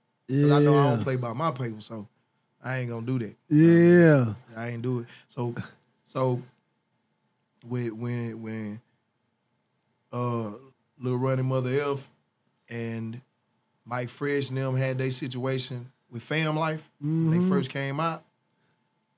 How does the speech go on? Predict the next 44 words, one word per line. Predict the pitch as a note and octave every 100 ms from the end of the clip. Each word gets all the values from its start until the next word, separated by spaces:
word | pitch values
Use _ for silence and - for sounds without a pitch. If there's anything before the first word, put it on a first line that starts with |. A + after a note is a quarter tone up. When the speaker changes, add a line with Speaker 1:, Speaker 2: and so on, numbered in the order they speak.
| _ _ _ _
Speaker 1:
I | C3 C#3
had, | C3+ C3+ C3 B2
I | C#3+ C3+
was | C3+
presented | C3 A#2+ C3 B2+ A#2+
with | A#2+ A#2
that | B2+ B2
opportunity | B2+ B2 - B2 A#2 A2+
as | G#2+
well, | C3+ C#3 A2+ G#2 _ _ _ _ _ _ A#2+
but | B2+ A#2 - -
I | A#2
didn't | A2+ E3 D#3 C3
for | B2 B2
the |
sake | A2+ C3 B2 A#2
of | A2+
I | B2 A#2+
didn't | A#2
know | A#2+ A#2+ A2 - _ _ A#2
what, | B2+ A#2+ - _ _
you | A#2+
know, | A#2
was | A2+ A2
gonna | A2+ A2+
happen, | C3+ B2 G#2+
so | G#2
I | G2+
didn't | G2+ G2+
do | G#2+
it. | F2+ _ _ _ _ C#3 D3+
Speaker 2:
Mm. | D#3 D3+ C#3+ B2+ A2 F#2+ F2+ _ _ -
So |
you | C#4
coulda | C#4 A#3+
been, | F3 G3+ A#3 G3
you | A3 B3
coulda | G3+
been | E3 F#3 F#3+ F3
popped | D3+ G#3 F#3 G#3
off | F#3+ D#3+ -
and, | D#3+ D#3 D#3+
and | D#3+ D3+ D3+
been | E3+ E3+ D#3+ D#3 D3